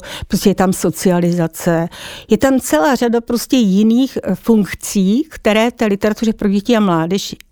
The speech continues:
existuje. Jako podívejte se jen na to, že veškerou kolektivní kulturní obraznost dostáváte v tom předškolním věku. A to je, a, a potom je v těch následujících. To znamená,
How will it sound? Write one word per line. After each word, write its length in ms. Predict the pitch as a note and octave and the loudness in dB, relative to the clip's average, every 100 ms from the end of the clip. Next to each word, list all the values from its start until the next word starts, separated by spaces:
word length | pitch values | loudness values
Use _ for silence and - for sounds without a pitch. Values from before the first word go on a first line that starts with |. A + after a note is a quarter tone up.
| _ - | _ -6
existuje. 720 | D#3+ - F#3 - - G3+ G#3 E4+ - - - - - - - _ | -6 -2 -4 -4 0 2 0 -4 -14 -14 -12 -12 -12 -14 -16 _
Jako 180 | A3 C4 | 0 2
podívejte 460 | - G#3+ C4 C#4 | 2 2 2 0
se 140 | C4 C#4 | 0 2
jen 220 | C#4 C4+ | 2 2
na 120 | B3+ | 0
to, 160 | - G#3 | 0 0
že 220 | G#3 G3 - - - | 0 -2 -4 -6 -2
veškerou 460 | F#3+ - D#4 D4 | -2 0 2 2
kolektivní 640 | - C4+ B3+ B3+ D4+ C#4+ C#4 | 0 0 0 0 2 2 0
kulturní 640 | - B3+ A3+ C#4 C4+ C#4+ | 0 -2 0 0 2 2
obraznost 1200 | - G#3 G#3+ G3 G3 F#3+ E3+ G#3 - - - - _ _ _ _ _ _ _ - | 0 2 2 0 0 0 -2 -4 -14 -18 -20 -20 _ _ _ _ _ _ _ 0
dostáváte 880 | G#3+ - - B3+ C4+ C#4+ C#4+ D4 C#4+ | 0 2 2 2 2 2 2 0 -2
v 80 | - | -2
tom 280 | - C4+ C4+ | 0 2 2
předškolním 500 | - C4 - C#4+ C#4+ | -2 -4 0 2 4
věku. 420 | D#4+ D#4+ - E3+ - - | 2 0 -2 -4 -4 -2
A 80 | G3 | 0
to 200 | - B3 | 2 4
je, 260 | A#3+ A#3 - | 4 2 0
a, 100 | A3+ | 0
a 140 | - - | 0 -2
potom 400 | C#4 - C#4+ C4+ A3 A3 | 0 2 2 2 -2 -2
je 180 | - A#3 - | 0 -2 -2
v 80 | - | -4
těch 180 | C4+ | 0
následujících. 1000 | D4 C#4+ B3+ A#3 F#3 E3 D#3+ - - F3+ - | 2 0 0 0 0 0 -2 -6 -10 -12 -2
To 140 | G#3 | 2
znamená, 540 | A#3 A#3+ B3+ B3+ B3 | 4 4 2 2 2